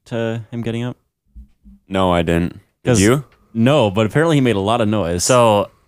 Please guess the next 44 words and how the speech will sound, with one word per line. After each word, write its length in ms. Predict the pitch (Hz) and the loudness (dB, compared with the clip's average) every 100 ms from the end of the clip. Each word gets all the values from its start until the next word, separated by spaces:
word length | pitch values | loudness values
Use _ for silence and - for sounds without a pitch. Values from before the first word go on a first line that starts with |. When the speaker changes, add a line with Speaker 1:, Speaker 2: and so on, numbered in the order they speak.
| _ | _
Speaker 3:
I 120 | 117 | 0
was, 420 | 135 135 123 - _ _ _ _ _ | 4 2 0 -6 _ _ _ _ _
um, 540 | 113 113 104 98 92 - _ _ _ _ _ - | 0 2 2 2 -2 -8 _ _ _ _ _ 0
I 100 | 131 | 2
was 140 | 131 | 2
being 160 | 151 185 | 2 2
a 60 | |
little 240 | 151 143 139 | 2 0 2
louder 240 | 117 123 | 2 2
than 140 | 123 113 | 2 2
normal 380 | 110 117 117 113 | 0 2 0 0
without 320 | 110 107 110 | -2 0 0
even 160 | 107 | -2
trying, 500 | 101 104 104 104 104 - _ | -4 0 0 0 -4 -10 _
but, 260 | 120 107 131 - - | 0 0 0 -6 -12
Speaker 1:
<laughs> 220 | - _ | -20 _
Speaker 3:
um, 300 | 120 117 107 107 | 0 0 0 -2
I 120 | 127 | 0
was, 280 | 139 131 - - _ _ | 0 -2 -8 -20 _ _
it, 140 | 139 135 | -6 -2
we 100 | 135 | 0
have 180 | 131 131 | 2 0
in 80 | |
our 100 | 117 | -2
cupboard, 540 | 110 120 120 127 123 - | 0 0 2 2 0 -4
I, 240 | 101 107 113 | -2 -2 0
I 140 | 107 | 0
have 120 | 110 | 0
a 80 | 107 | 0
box 320 | 95 107 104 | 0 0 -2
of 80 | 101 | -6
Pop-Tarts, 640 | 101 98 - 117 117 - - - - _ - | -2 -2 0 -2 -2 -8 -16 -20 -20 _ -2
but 120 | 127 | 0
it's, 200 | 120 - | 0 0
like, 180 | 117 - | 0 0
Speaker 1:
<laughs> 60 | - | -4
Speaker 3:
somewhat 560 | - 151 151 175 156 - | -4 0 0 0 -2 -4
behind 640 | 120 120 123 120 120 - _ _ | -4 -2 -2 -2 -4 -10 _ _
the 100 | - | -4
Wheat 260 | 104 110 120 | -2 -2 -2
Thins 220 | 143 147 | -4 -4
box 300 | 139 135 - | -2 -2 -2
we 100 | 135 | -2
have 340 | 127 127 131 | 0 0 -2